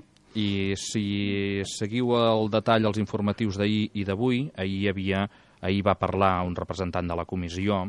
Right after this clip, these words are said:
de, de Carnaval, encara amb el Carnaval no acabat perquè era gravat a mig matí, encara faltava fer el dinar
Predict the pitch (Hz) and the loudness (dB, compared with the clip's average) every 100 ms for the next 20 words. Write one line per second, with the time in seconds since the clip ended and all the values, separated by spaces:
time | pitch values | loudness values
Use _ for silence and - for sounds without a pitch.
0 | 151 - 87 85 85 85 85 82 82 95 | -8 -12 -10 -10 -10 -12 -8 -8 -4 0
1 | 101 - 95 92 92 92 92 92 92 90 | 0 -2 -2 -2 0 -2 -2 -2 0 0
2 | 98 98 92 95 98 95 - 90 90 90 | 2 2 0 0 0 0 -2 -6 -6 -4
3 | 90 87 82 90 92 98 92 117 113 120 | -4 -4 -2 -4 -4 -4 -4 2 2 2
4 | - - 95 92 92 95 87 90 87 98 | -6 -12 -4 -2 -2 -2 -2 -2 -2 -2
5 | 90 90 87 98 95 92 | -2 -2 -2 0 0 0